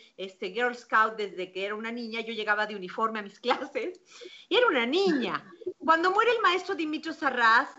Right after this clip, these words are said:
eh, la escuela se queda con el nombre de Estudio de Actores Dimitro Sarraz y se queda al frente mis maestros adorables, Adriana Roel, Mercedes Pascual y Javier Márquez.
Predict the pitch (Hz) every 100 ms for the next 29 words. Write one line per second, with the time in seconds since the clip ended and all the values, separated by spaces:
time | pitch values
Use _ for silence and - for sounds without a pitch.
0 | - - 226 226 220 233 226 - 294 330
1 | 320 302 269 254 262 269 - - 196 180
2 | 202 214 226 233 185 - 226 226 226 226
3 | - 220 226 190 190 185 208 247 208 190
4 | 214 - - - 226 277 277 320 339 -
5 | 277 262 262 277 285 277 - 220 247 214
6 | 226 233 240 269 254 220 190 190 185 185
7 | 196 - _ _ - 220 269 277 277 226
8 | 208 208 220 - _ - 202 214 262 247
9 | 254 - - 190 - 214 208 214 208 -
10 | 185 165 156 143 123 - _